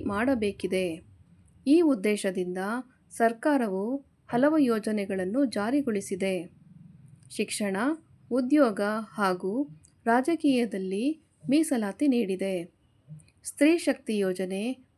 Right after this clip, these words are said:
ಮಹಿಳಾ ಸ್ವಸಹಾಯ ಸಂಘಗಳು ಸ್ಥಾಪನೆಯಾಗಿವೆ. ಭಾಗ್ಯಲಕ್ಷ್ಮಿ ಯೋಜನೆ,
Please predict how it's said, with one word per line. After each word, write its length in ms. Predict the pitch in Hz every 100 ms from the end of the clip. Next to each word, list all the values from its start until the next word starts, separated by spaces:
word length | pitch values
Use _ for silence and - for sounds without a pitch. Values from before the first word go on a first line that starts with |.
| -
ಮಹಿಳಾ 360 | 214 220 254 285
ಸ್ವಸಹಾಯ 800 | 285 240 294 285 226 214 208 220 277
ಸಂಘಗಳು 580 | - 208 196 190 190 233 359 - _ _
ಸ್ಥಾಪನೆಯಾಗಿವೆ. 1000 | - - 240 254 302 294 240 185 180 185 175 180 _ _ _ _ _ _ _ - _ _ _ _ _ _ - -
ಭಾಗ್ಯಲಕ್ಷ್ಮಿ 760 | 220 220 233 294 302 285 262 294
ಯೋಜನೆ, 460 | 247 185 190 180